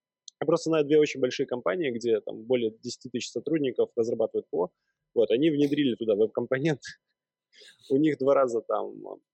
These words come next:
потерялись, э, фреймворки, плюс еще веб-компоненты версию проинкрисили. Короче, у них там очень проблема с фронтендом очень сильная. Вот. Они прям страдают, ну, в итоге они перешли на Angular.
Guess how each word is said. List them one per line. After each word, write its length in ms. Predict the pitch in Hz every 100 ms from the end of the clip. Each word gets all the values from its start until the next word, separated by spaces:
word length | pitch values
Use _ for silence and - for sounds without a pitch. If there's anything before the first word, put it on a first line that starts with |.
| _ -
потерялись, 640 | 123 143 139 123 113 -
э, 60 | 107 104 101 - -
фреймворки, 500 | 143 139 185 - 117
плюс 260 | 120 113
еще 220 | 120 -
веб-компоненты 640 | 123 123 139 139 165 180 135
версию 360 | 131 127 - 110
проинкрисили. 720 | 113 117 117 127 120 107 107
Короче, 320 | - 123 -
у 20 | 117
них 160 | 120
там 140 | - 113
очень 260 | 110 - 107
проблема 420 | 110 117 110 101
с 140 | -
фронтендом 500 | - 110 160 139 110
очень 200 | 104 -
сильная. 320 | - 113 107 - _ - - - _ _
Вот. 240 | 104 113 -
Они 120 | 117
прям 200 | 110 117
страдают, 480 | 110 123 127 175 -
ну, 220 | 147 143 107
в 80 |
итоге 280 | 110 143 120
они 140 | 113 113
перешли 360 | 113 107 -
на 80 | 110 101
Angular. 360 | 104 123 69